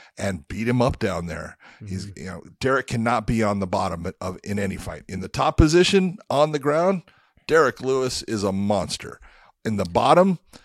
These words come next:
Speaker 1: he is a turtle waiting to be run over by a semi truck. And that's just the
Speaker 2: Yeah.
Speaker 1: truth as far as, you know, he doesn't have that skill set. So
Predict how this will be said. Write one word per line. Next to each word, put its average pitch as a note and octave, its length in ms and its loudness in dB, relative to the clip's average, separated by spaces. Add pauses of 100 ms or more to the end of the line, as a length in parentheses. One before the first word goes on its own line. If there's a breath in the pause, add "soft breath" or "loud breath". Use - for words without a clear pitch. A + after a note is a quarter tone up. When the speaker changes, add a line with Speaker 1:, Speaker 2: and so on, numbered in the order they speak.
(220 loud breath)
Speaker 1:
he A#2+ 200 -2
is G#2 220 -2
a G2 140 -2
turtle C#3 480 6
waiting A#2 320 2
to G2+ 40 -4
be F#2+ 120 -2
run G#2+ 240 2
over G#2 200 2
by F2+ 200 -4
a F2+ 60 -8
semi F2+ 400 -2
truck. - 360 -10
And A2+ 120 -8
that's D#3+ 200 -4
just - 340 -6
the C#3+ 60 -6
Speaker 2:
Yeah. C#3+ 60 -6
Speaker 1:
truth - 520 -2
as G2 140 -10
far A#2 300 0
as, A2+ 140 -2
you A2 80 -4
know, G#2+ 180 0
he A#2 100 -4
doesn't A2+ 240 -2
have G#2+ 240 -8
that A2 200 -6
skill C#3 340 -4
set. - 260 -10
So F2+ 380 -6